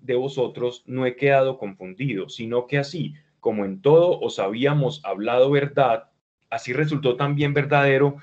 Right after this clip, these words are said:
nuestro gloriarnos con Tito. Y su cariño por vosotros se ha acrecentado,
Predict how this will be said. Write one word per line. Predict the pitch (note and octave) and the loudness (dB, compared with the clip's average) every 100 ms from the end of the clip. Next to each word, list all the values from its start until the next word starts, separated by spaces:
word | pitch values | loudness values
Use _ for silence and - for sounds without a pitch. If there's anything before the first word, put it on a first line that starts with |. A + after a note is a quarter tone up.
| - _ - | -20 _ -4
nuestro | C3 B2 A#2+ G#2+ | -2 -2 -2 -4
gloriarnos | A2 G2+ G#2+ A#2 G#2+ G#2+ G#2+ | 0 0 2 0 0 -6 -10
con | - F#2 F2+ | -8 -8 -8
Tito. | G#2+ G2 - E2+ _ _ _ | -10 -10 -12 -18 _ _ _
Y | - | -4
su | C#3+ C3+ | -2 0
cariño | A#2 A#2+ D3+ F3 D3+ | 0 2 2 2 2
por | C#3+ | 2
vosotros | C3+ B2+ D#3 D#3+ D#3 D3+ D3 | 2 0 2 2 0 -4 0
se | A#2+ | 2
ha | A#2+ A#2 - | 2 0 -6
acrecentado, | D3+ C#3+ A#2+ A2 G#2 D3 D3+ D#3+ D#3+ | -8 -6 -6 -6 -2 2 4 4 0